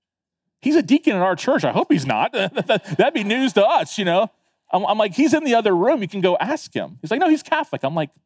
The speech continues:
"Pops, he's, he's, he's not." He goes, "Well, okay, well, your, your Uncle Tim,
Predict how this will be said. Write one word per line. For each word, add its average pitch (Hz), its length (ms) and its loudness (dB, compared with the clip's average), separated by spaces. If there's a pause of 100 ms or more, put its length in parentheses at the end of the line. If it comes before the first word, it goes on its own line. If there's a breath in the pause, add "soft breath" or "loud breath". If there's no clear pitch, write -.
(320)
"Pops, - 240 -12
he's, - 240 -18
he's, 160 180 -14 (200)
he's 175 200 -14
not." - 420 -12 (1600)
He 151 120 -6
goes, 147 140 -2
"Well, 190 180 2
okay, 185 260 0
well, 156 260 0
your, 151 140 -10
your 208 160 -2
Uncle 214 180 0
Tim, 123 400 -4